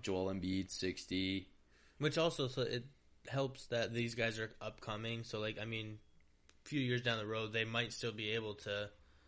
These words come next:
Speaker 2: get that extra money in there to, you know, come up the list a little bit, but not, maybe not, like, you know, be where LeBron or Steph are,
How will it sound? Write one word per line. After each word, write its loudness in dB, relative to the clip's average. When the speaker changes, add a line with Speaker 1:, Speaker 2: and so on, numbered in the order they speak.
Speaker 2:
get 2
that 0
extra -4
money -4
in -6
there -4
to, -4
you -4
know, -2
come -2
up 2
the 2
list 2
a -10
little -4
bit, -2
but -2
not, -2
maybe 2
not, 4
like, -2
you -6
know, -6
be -4
where -2
LeBron 0
or -2
Steph -2
are, -4